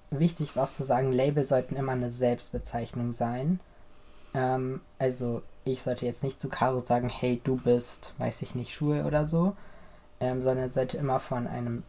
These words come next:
Menschen selber kommen, sich selbst so zu bezeichnen, weil es sonst ja manchmal auch als Beleidigung genutzt wird. Ähm, und es hat auch nicht für alle Menschen die gleiche Bedeutung. Also zum Beispiel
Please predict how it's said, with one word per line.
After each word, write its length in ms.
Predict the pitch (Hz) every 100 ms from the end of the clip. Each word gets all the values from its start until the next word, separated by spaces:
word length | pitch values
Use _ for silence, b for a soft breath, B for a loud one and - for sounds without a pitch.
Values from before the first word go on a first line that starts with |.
| -
Menschen 360 | 127 117 - 117
selber 280 | 180 165 143
kommen, 480 | - 139 135 135
sich 200 | - -
selbst 280 | - 123 -
so 80 | 127
zu 180 | - 120
bezeichnen, 760 | 123 - 127 123 - 131 123 -
weil 100 | 120
es 100 | -
sonst 220 | 120 117
ja 60 | 113
manchmal 360 | 113 - 110
auch 100 | -
als 180 | 113 -
Beleidigung 540 | - 135 131 123 127
genutzt 460 | 123 123 123 - -
wird. 240 | 123 123 b b b b b b b b - 127
Ähm, 320 | 127 127 143
und 160 | 143 139
es 120 | -
hat 80 | 156
auch 140 | 151
nicht 160 | 170 -
für 100 | 139
alle 160 | 139
Menschen 320 | 139 139 -
die 80 | 139
gleiche 320 | 131 131 -
Bedeutung. 500 | 131 151 147 - 117
Also 260 | 120 123 123
zum 220 | - 131
Beispiel 600 | 123 127 - 127 123 120